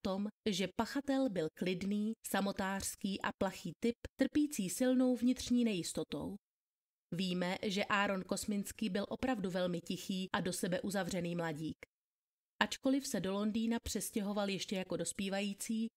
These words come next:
nikdy se nenaučil hovořit plynně anglicky, pohyboval se raději ve společnosti svých soukmenovců, kde se cítil jistě, a nejraději mluvil jidiš. Jazyková bariéra v novém prostředí mohla být zdrojem nejistoty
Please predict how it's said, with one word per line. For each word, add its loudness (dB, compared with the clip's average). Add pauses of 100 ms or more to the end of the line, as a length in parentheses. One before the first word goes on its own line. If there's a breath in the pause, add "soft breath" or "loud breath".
nikdy 6
se 0
nenaučil 0
hovořit -2
plynně -2
anglicky, -2 (140)
pohyboval 2
se -2
raději 0
ve 0
společnosti -2
svých -4
soukmenovců, -2 (140)
kde 4
se -2
cítil -4
jistě, -2 (180)
a 2
nejraději 4
mluvil 6
jidiš. -2 (600)
Jazyková 2
bariéra 2
v 0
novém 0
prostředí -2 (180)
mohla 6
být -4
zdrojem 2
nejistoty -2